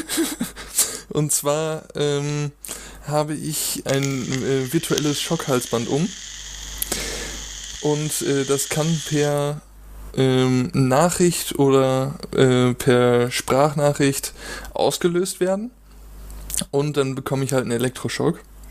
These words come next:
Ähm, und dann besteht halt noch die Möglichkeit, das Piepen an- und auszuschalten.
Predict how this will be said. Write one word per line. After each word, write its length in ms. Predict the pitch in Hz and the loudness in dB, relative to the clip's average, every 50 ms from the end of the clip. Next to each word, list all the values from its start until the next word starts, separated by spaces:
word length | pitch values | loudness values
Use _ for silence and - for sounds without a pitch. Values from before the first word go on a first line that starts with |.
| - - - - - - - - - - - - - - - - - - - - - | -8 -8 -6 -6 -10 -10 -12 -12 -12 -14 -14 -14 -16 -16 -16 -18 -18 -18 -16 -4 -2
Ähm, 480 | 147 147 147 143 147 151 151 151 143 135 - - - - - - - - - - - - - - - - - - | 0 2 2 2 2 2 2 2 0 -2 -6 -16 -20 -20 -20 -18 -10 -10 -10 -10 -10 -14 -14 -14 -14 -14 -10 -2
und 320 | - 156 160 165 156 - | 0 0 2 2 0 0
dann 300 | 156 147 151 151 139 - - _ - - - - - - - - - | 0 0 0 -2 -6 -8 -16 _ -20 -18 -18 -18 -18 -18 -18 -6 -2
besteht 380 | - 131 - - 147 160 - | 0 0 0 2 0 0 0
halt 140 | 147 147 - | 0 -2 0
noch 120 | 143 139 - | -2 -4 -2
die 100 | - 135 | -2 0
Möglichkeit, 580 | 131 139 131 - 135 - - 143 135 135 135 - | 0 2 2 0 -2 0 0 0 0 0 2 0
das 160 | 123 120 - | -2 -2 -2
Piepen 400 | - - - 151 147 - 143 127 | -4 -2 -2 0 0 0 -2 0
an- 180 | - 131 127 | 2 0 2
und 120 | 123 120 113 | 0 -2 -2
auszuschalten. 840 | - 110 120 - - - 123 - - 120 117 117 113 - 113 113 | -2 0 0 0 2 2 2 0 2 2 2 2 2 2 0 -6